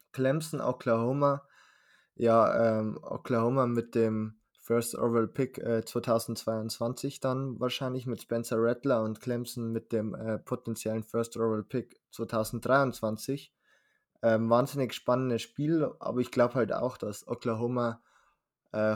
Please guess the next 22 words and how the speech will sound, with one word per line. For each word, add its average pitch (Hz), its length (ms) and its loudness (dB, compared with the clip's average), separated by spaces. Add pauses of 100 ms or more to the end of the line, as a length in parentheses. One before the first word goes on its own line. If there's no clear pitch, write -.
heuer 123 280 6
so 131 200 -2
eine 135 140 0
starke 120 400 2
Mannschaft 117 460 0
hat, 117 220 0
dass 113 180 2
sie 117 180 -4
auch, 107 340 -2
ähm, 107 260 -2
Clemson 123 480 -2
beschla-, 104 420 -4
äh, 113 200 0
schlagen 135 460 2
können 135 340 -2
und 113 280 -4
in - 280 -10
das, 107 320 -6
äh, 107 420 -6 (600)
Championship 117 580 -2
Final 110 520 2 (420)
einziehen. 170 800 0